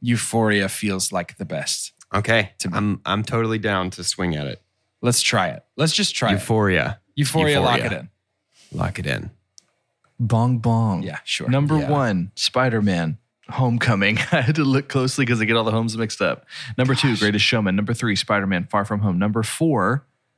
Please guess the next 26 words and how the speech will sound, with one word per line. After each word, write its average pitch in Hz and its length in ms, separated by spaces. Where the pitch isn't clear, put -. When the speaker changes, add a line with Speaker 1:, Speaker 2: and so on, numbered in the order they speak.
Speaker 3:
Malcolm 123 520
and 127 120
Marie. 117 600
Doge 120 480
mentioned 123 480
it 101 320
at 101 100
the 117 80
very 110 220
Speaker 2:
Yep. 107 100
Speaker 3:
beginning. 127 300
Speaker 1:
I've 147 120
Speaker 2:
I - 40
could - 100
not 131 80
Speaker 1:
literally 117 540
Speaker 2:
remember 107 160
the - 120
Speaker 1:
never 95 140
Speaker 2:
name 92 100
of - 60
Speaker 1:
even 80 120
Speaker 2:
it. - 40
Speaker 1:
heard 123 240
of 101 160
that 82 220